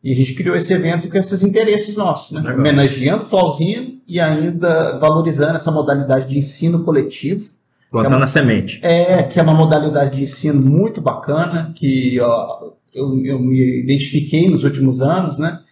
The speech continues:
Speaker 1: em que a professora Lil é uma grande referência nesse ensino, e que eu trouxe aqui pro Acre, né, essa modalidade de ensino. E a pedagogia do instrumento, ensinar o instrumento e a performance, né? Então a gente aliou tudo,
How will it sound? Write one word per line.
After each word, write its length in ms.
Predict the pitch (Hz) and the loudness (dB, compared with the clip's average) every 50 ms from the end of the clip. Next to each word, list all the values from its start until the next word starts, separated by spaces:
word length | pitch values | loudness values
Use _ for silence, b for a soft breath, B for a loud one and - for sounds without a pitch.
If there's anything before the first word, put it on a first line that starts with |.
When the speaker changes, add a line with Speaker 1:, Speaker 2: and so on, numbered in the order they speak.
| b b b | b b b
Speaker 1:
em 60 | 165 | -2
que 80 | - 143 | 0 0
a 40 | |
professora 500 | 139 147 139 139 135 - - 151 143 139 | 2 2 0 0 -2 0 2 2 2 4
Lil 340 | 123 123 123 135 160 185 185 165 | 2 2 2 4 4 4 4 4
é 20 | |
uma 160 | 143 131 123 | 2 2 0
grande 300 | 123 131 131 147 143 139 | 0 0 0 0 0 0
referência 640 | 135 131 - - 131 127 127 131 147 156 - - 123 | -2 -2 -2 0 -2 -2 0 -2 -4 -4 -4 -6 -6
nesse 240 | 123 120 - 107 - | -6 -6 -8 -8 -10
ensino, 460 | - - - - 139 - - - - - _ b b b b b b b b b b b b b _ _ | -10 -8 -4 -4 -2 -2 -2 -4 -8 -14 _ b b b b b b b b b b b b b _ _
e 220 | - 131 127 127 131 | -4 -2 0 0 2
que 100 | 131 143 | 2 2
eu 120 | 131 - | 2 2
trouxe 320 | - 147 165 185 180 - | 2 2 2 2 0 -2
aqui 120 | - - 139 | -8 -8 -4
pro 200 | - 151 139 127 | 0 0 2 2
Acre, 320 | 123 131 127 - - 143 143 | 2 0 -4 -4 -2 -4 -2
né, 140 | 147 143 | -2 -2
essa 180 | 143 135 - 123 | -4 -6 -4 -4
modalidade 520 | 117 117 107 120 117 113 113 113 110 110 | -4 -2 -2 -2 -2 -2 -2 -4 -4 -4
de 60 | - 120 | -6 -8
ensino. 500 | 117 - - - 131 143 185 190 - - - _ _ _ _ _ _ _ _ _ _ _ _ _ _ _ _ _ _ _ - | -8 -8 -6 -2 -2 0 0 -2 -2 -6 -14 _ _ _ _ _ _ _ _ _ _ _ _ _ _ _ _ _ _ _ -4
E 320 | - 190 214 220 233 240 254 | -2 0 0 0 0 0 2
a 240 | - 185 160 143 | 2 4 2 2
pedagogia 640 | - - - 165 156 160 160 139 123 135 165 190 196 | 2 2 2 2 2 2 2 2 2 2 2 2 2
do 60 | - | 2
instrumento, 600 | 135 - - 202 214 233 180 156 165 196 190 - | 0 -4 -2 -2 -2 0 0 -2 -2 -2 -4 -6
ensinar 300 | 117 - - - 127 - | -8 -10 -8 -4 -2 -2
o 40 | 139 - | -2 -2
instrumento 500 | - - 233 214 190 190 208 240 - 226 | -4 -4 -4 -2 -2 -2 -2 -4 -4 -4
e 40 | 247 | -6
a 40 | 247 | -4
performance, 680 | 254 277 294 277 - 254 233 214 202 190 185 - - 185 | -4 -4 -4 -2 0 0 0 0 0 -2 -6 -8 -8 -8
né? 60 | 185 180 | -6 -4
Então 120 | 160 151 | -2 0
a 40 | 156 | 0
gente 240 | 151 165 175 - 226 | 2 0 0 0 0
aliou 460 | 190 190 190 185 175 180 196 170 - - | -2 0 0 0 0 0 0 0 -2 -4
tudo, 460 | 214 226 220 208 254 262 254 - | -2 -2 -2 -2 -4 -4 -6 -8